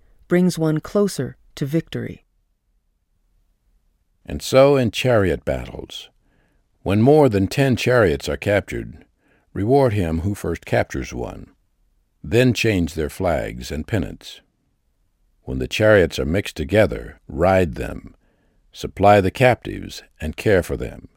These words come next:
Speaker 2: This is what is meant by victorious over the enemy, and so increasing one's strength.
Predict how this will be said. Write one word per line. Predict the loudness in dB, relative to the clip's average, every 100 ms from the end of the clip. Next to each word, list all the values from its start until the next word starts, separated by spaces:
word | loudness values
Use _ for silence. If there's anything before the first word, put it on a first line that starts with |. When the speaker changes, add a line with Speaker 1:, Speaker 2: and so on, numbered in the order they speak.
| _ _ _ _ _ -16
Speaker 2:
This | -4 -2 -2
is | -6 0
what | 0
is | 0 0
meant | 0 0 -2
by | -4 -4
victorious | -6 -10 -4 0 2 0 -2
over | -4 -2 -2
the | -2
enemy, | 0 -2 -4 -8 -16 _ _ _
and | -10 -6
so | 0 2
increasing | 2 0 -2 0 -2 -2
one's | -2 -2 -4
strength. | -8 -6 -6 -8 _